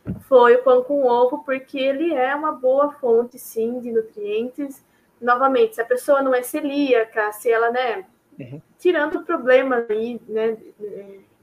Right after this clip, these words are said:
Speaker 1: de saúde, ela é uma ótima opção, tanto para as crianças quanto para adulto, para qualquer um.
Speaker 2: Perfeito.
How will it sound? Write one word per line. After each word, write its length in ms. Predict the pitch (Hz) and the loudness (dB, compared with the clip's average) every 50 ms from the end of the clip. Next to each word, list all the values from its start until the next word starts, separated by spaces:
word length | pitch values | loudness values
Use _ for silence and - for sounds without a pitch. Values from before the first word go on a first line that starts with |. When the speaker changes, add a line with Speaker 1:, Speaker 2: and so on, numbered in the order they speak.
| _ _ _ _ _ _ _ | _ _ _ _ _ _ _
Speaker 1:
de 100 | 254 269 | -8 -8
saúde, 840 | 269 - 294 277 247 226 240 262 311 370 349 320 262 233 214 - - - | -6 0 2 2 2 2 2 2 2 2 0 0 0 -2 -2 -2 -4 -6
ela 300 | - 277 311 330 339 311 277 | -2 0 0 2 0 0 -2
é 60 | 269 | -2
uma 240 | 285 302 302 302 - - | -4 -6 -8 -8 -8 -6
ótima 420 | 233 247 277 285 - 349 302 285 285 | -4 -2 -2 -2 -4 -6 -6 -6 -6
opção, 360 | 285 - - - - 226 214 | -6 -8 -10 -10 -8 -8 -8
tanto 220 | - 220 214 - - | -8 -10 -12 -12 -12
para 100 | - 233 | -12 -12
as 100 | 233 - | -12 -12
crianças 640 | - 220 220 208 208 214 233 247 - - 247 - - | -12 -10 -10 -8 -8 -8 -8 -10 -10 -12 -16 -14 -12
quanto 240 | - 220 220 - - | -12 -12 -12 -12 -14
para 160 | _ 214 202 196 | _ -14 -14 -12
adulto, 460 | 196 214 214 220 233 254 - 233 220 _ | -10 -10 -8 -8 -10 -10 -14 -20 -20 _
para 100 | 208 196 | -20 -20
qualquer 340 | - 214 214 _ - 208 | -18 -20 -20 _ -14 -12
um. 120 | 220 220 214 214 _ _ _ _ _ _ _ _ _ _ _ _ _ _ _ _ _ _ _ _ _ _ _ _ _ _ _ _ | -10 -10 -12 _ _ _ _ _ _ _ _ _ _ _ _ _ _ _ _ _ _ _ _ _ _ _ _ _ _ _ _ _
Speaker 2:
Perfeito. 580 | - 139 131 - - 131 127 127 127 - _ | -14 -14 -14 -14 -12 -12 -12 -12 -14 -18 _